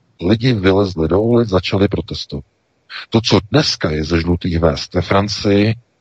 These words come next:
to už nemá se spontánností vůbec nic společného. To je proces na odstranění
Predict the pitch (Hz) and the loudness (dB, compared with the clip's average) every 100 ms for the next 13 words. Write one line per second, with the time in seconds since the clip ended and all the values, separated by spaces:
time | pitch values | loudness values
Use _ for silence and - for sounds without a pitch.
0 | - - - 110 92 92 95 104 104 101 | -20 -4 4 4 4 2 2 2 2 -2
1 | - 90 92 90 87 95 - 101 87 82 | -2 -2 2 2 2 -2 -4 -2 -2 2
2 | 85 85 95 - 87 73 - 67 - _ | 2 2 -2 0 0 0 -4 -10 -16 _
3 | _ _ _ - - - 107 107 147 - | _ _ _ -20 -18 0 2 4 2 4
4 | 127 110 101 - - 101 95 92 82 80 | 2 4 0 -4 -2 0 2 0 0 -2
5 | 80 | -4